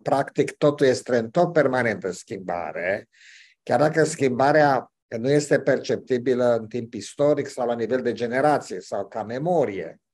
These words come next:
de generație, schimbarea există.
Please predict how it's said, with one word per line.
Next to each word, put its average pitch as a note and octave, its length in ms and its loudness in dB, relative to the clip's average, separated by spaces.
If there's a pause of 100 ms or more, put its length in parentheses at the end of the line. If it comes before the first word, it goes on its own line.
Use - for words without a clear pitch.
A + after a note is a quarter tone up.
(160)
de G2+ 180 -8
generație, G2 1000 -8 (440)
schimbarea C3+ 460 0
există. C#3 880 0